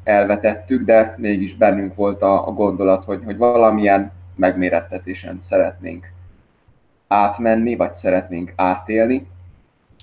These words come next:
Gondoltunk, hogy elmenjünk az El Camino-ra, de hát ugye azt, azt rengeteg ember már megcsinálta, úgyhogy mivel mi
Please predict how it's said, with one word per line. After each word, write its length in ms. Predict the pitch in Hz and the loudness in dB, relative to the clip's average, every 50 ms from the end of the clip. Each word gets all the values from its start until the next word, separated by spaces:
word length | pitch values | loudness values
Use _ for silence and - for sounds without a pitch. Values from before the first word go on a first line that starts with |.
| - - - | -20 -20 -8
Gondoltunk, 560 | - 120 127 120 113 120 113 110 - 117 104 | -4 -2 0 2 2 2 0 0 -2 -4 -6
hogy 140 | 101 104 117 | -2 2 4
elmenjünk 520 | 113 113 110 107 101 92 92 92 - - | 4 4 4 2 0 -2 -4 -6 -6 -6
az 360 | 64 65 65 - - - 98 | -6 -6 -6 -6 -10 -4 0
El 200 | 117 117 117 117 | 2 4 4 2
Camino-ra, 840 | - 107 104 107 107 104 104 104 104 98 98 98 95 95 95 95 - - - - - - - - - - - - | 2 -2 -4 -2 -2 -2 -2 -2 -2 -2 0 2 2 2 0 0 -6 -14 -20 -20 -20 -20 -20 -20 -20 -20 -6 -2
de 80 | 113 | -2
hát 100 | 120 120 | -2 0
ugye 200 | 120 117 123 120 | -2 0 0 0
azt, 180 | 113 - - - | 0 0 -4 -10
azt 120 | 95 90 | -14 -8
rengeteg 440 | 92 117 113 104 107 - 95 92 101 | -6 -4 -4 -4 -4 -4 -6 -4 -2
ember 320 | 101 98 95 87 87 85 | -2 -2 -2 -2 -2 -2
már 180 | 80 73 71 82 | -4 -6 -6 -6
megcsinálta, 760 | 104 104 113 - - - 117 107 104 104 104 98 - 98 101 | -4 -6 -6 -6 -8 -8 -4 0 2 2 2 2 2 0 0
úgyhogy 580 | 104 104 101 98 - - 104 101 101 95 104 107 | 2 0 -2 -4 -10 -6 -4 -2 -2 -2 -2 -4
mivel 360 | 113 113 113 113 110 110 110 | -2 2 4 6 6 4 4
mi 320 | 110 107 107 101 - - | 2 0 0 0 -2 -4